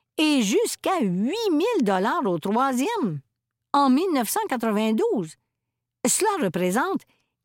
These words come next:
quinze mille dollars en dollars de deux mille vingt-trois.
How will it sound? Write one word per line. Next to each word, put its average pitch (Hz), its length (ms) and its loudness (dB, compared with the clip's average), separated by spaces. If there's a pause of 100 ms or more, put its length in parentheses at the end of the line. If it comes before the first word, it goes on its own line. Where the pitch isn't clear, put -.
quinze 370 480 0
mille 339 240 2
dollars 220 380 0
en 175 400 -2
dollars 233 640 0 (840)
de 202 280 2
deux 233 240 2
mille 240 260 0
vingt-trois. 262 560 -4